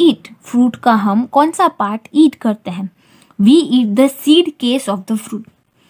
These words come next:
फ्रूट का जो सीड केस होता है, वो हम खाते हैं। What grows from blossom? ब्लॉसम में से क्या ग्रो करता है? Green fruits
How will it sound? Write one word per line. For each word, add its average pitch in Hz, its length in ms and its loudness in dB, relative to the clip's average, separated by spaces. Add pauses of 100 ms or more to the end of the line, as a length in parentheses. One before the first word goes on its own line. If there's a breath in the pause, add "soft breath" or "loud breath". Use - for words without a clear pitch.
(200 soft breath)
फ्रूट 294 260 2
का 262 200 0
जो 262 160 -4
सीड 302 420 -2
केस 214 320 -2
होता 196 220 -8
है, 208 220 -2
वो 262 260 2
हम 208 200 -2
खाते - 360 -14
हैं। 196 280 -10 (1300 soft breath)
What 277 240 2
grows 254 540 0
from 247 260 0
blossom? 202 500 -2 (920 soft breath)
ब्लॉसम 254 380 0
में 320 140 -6
से 320 140 -8
क्या 311 260 -2
ग्रो 269 220 -4
करता 247 320 -10
है? 233 240 -6 (640)
Green 254 360 4
fruits 277 680 -2